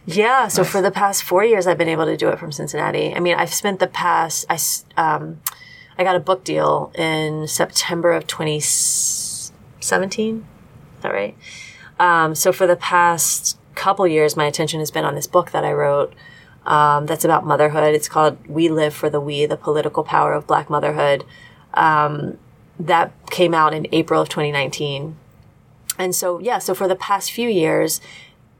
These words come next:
Speaker 1: even more so than writing magazine articles, I've been working on my book and then doing, you know, I was on book tour. I'm still traveling around promoting the book and, and talking about the book.
Speaker 2: So that's a whole different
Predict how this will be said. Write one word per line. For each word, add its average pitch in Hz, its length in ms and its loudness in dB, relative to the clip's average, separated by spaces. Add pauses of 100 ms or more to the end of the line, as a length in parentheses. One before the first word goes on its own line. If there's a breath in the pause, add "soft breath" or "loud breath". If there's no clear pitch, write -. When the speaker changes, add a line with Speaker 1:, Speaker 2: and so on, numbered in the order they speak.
(640)
Speaker 1:
even 190 280 2
more 185 260 4
so 180 180 0
than 165 120 2
writing 160 240 2
magazine 156 340 -2
articles, 151 360 0
I've 147 160 0
been 147 200 0
working 143 260 -2
on 139 80 -2
my 143 100 -2
book 147 280 -2
and 147 120 -4
then 143 240 -4
doing, 143 540 -2
you 147 60 -2
know, 143 200 -4
I 151 60 -2
was 147 120 -4
on 147 140 0
book 156 180 0
tour. 175 240 2
I'm 151 100 -2
still 151 520 0
traveling 151 400 0
around 143 380 0
promoting 147 360 -2
the 151 80 -6
book 156 320 -2
and, 160 260 -8
and 156 140 -8
talking 165 300 -4
about 165 180 -6
the 156 60 -10
book. - 300 -10 (440 loud breath)
Speaker 2:
So - 320 0 (500)
that's 156 220 -2
a 123 60 4
whole 120 220 0
different 98 340 2